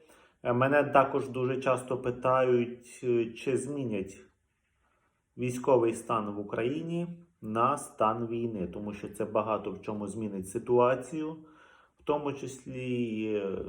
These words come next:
в плані законів для багатьох. Це би могло багато в чому змінити навіть хід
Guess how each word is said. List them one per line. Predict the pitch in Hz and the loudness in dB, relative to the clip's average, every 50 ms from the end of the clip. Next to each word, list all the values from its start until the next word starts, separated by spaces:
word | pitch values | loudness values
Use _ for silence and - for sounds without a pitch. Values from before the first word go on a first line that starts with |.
| - - | -10 -10
в | - 107 107 104 - - | -8 -8 -10 -10 -10 -2
плані | 131 127 123 120 110 107 | 2 4 4 4 2 0
законів | 101 107 107 - - 147 147 147 147 139 123 | 0 0 0 0 2 2 2 2 2 -4 -4
для | 120 127 131 127 | -2 0 0 2
багатьох. | 127 127 123 127 127 123 123 - 131 123 120 120 120 - - - _ _ _ _ _ _ _ _ _ _ _ _ | 4 4 2 2 2 -2 -2 -2 0 0 0 0 -2 -10 -14 -18 _ _ _ _ _ _ _ _ _ _ _ _
Це | - 127 120 | 2 2 2
би | 120 123 123 120 | 4 8 6 6
могло | 120 123 117 120 117 117 113 113 113 - - - | 6 4 0 2 0 0 0 0 -2 -6 -12 -8
багато | - 120 113 113 113 113 113 117 | 0 0 2 4 2 0 0 -4
в | 107 - | -8 -8
чому | - - 113 110 110 107 | -6 -6 -6 -4 -4 -8
змінити | 95 113 113 110 110 104 107 113 | -6 -6 -6 -6 -6 -6 -6 -6
навіть | 110 110 107 107 104 - | -4 -2 -2 -2 -2 -6
хід | - - - 120 113 - - | -12 -8 -2 -2 -2 -2 -2